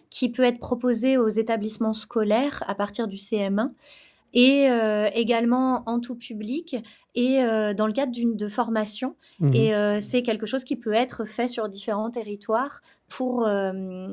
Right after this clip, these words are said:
Speaker 1: voilà, recréer ce, cette formation avec le spectacle
Speaker 2: Mhm.
Speaker 1: comme outil de prévention.
Speaker 2: Alors
Speaker 1: Et là, par exemple, à Coulaines, on va rencontrer le jour de la formation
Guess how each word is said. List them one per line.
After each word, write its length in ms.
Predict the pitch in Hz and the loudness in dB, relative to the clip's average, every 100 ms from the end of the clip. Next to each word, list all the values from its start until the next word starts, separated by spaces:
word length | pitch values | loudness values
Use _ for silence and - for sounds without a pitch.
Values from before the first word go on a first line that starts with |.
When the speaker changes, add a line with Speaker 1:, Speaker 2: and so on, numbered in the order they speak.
| - | -4
Speaker 1:
voilà, 240 | - 190 185 | 2 2 2
recréer 480 | 226 233 - 240 | 2 2 4 4
ce, 240 | 240 220 220 | 4 2 0
cette 200 | 214 208 | -4 -2
formation 600 | 214 202 202 - 247 247 | -2 -2 -2 -2 -2 2
avec 280 | 220 220 220 | 2 2 0
le 80 | 226 | -4
spectacle 640 | - 196 - 220 240 139 | -6 -8 -4 -4 -2 -2
Speaker 2:
Mhm. 100 | 131 | 0
Speaker 1:
comme 240 | 220 220 214 | 2 0 -2
outil 300 | 220 - 233 | -8 -8 -10
de 100 | - | -10
prévention. 600 | - 208 190 196 - 139 | -8 -6 -6 -6 0 0
Speaker 2:
Alors 140 | 120 - - - | 0 -6 -14 -2
Speaker 1:
Et 60 | 202 | 4
là, 140 | 220 | 6
par 160 | 247 214 | 6 4
exemple, 320 | 208 226 247 | 2 0 2
à 80 | 214 | 0
Coulaines, 500 | 208 214 208 269 262 202 | -2 0 2 4 2 0
on 80 | |
va 140 | 196 190 | -2 -2
rencontrer 720 | 196 214 220 208 - 240 254 - - | -2 -4 -4 -6 -2 -2 -2 -10 -12
le 160 | - 208 | -2 -2
jour 240 | 208 240 | 0 0
de 80 | 220 | 2
la 120 | 208 | 2
formation 680 | 208 208 208 208 208 240 240 | 0 -2 0 -2 -2 -2 -2